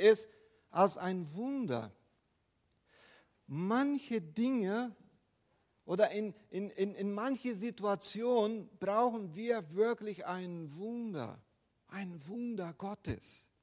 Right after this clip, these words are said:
Also hier vorne zu sprechen, hey, verzeihen zu müssen, das, das ist einfach. Aber wenn man drin steckt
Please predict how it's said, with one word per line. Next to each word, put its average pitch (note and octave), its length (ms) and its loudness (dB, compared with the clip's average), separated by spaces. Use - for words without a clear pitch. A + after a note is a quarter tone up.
Also G#3+ 280 8
hier G#3+ 200 6
vorne A#3 480 0
zu F#3 140 -2
sprechen, G#3+ 580 0
hey, A3 340 6
verzeihen A3+ 540 -2
zu G3+ 120 -2
müssen, A3 440 6
das, A3+ 140 -4
das G3 200 -2
ist - 300 0
einfach. G3 600 4
Aber G3 380 2
wenn C4+ 160 10
man A#3 220 4
drin C4 340 2
steckt - 760 0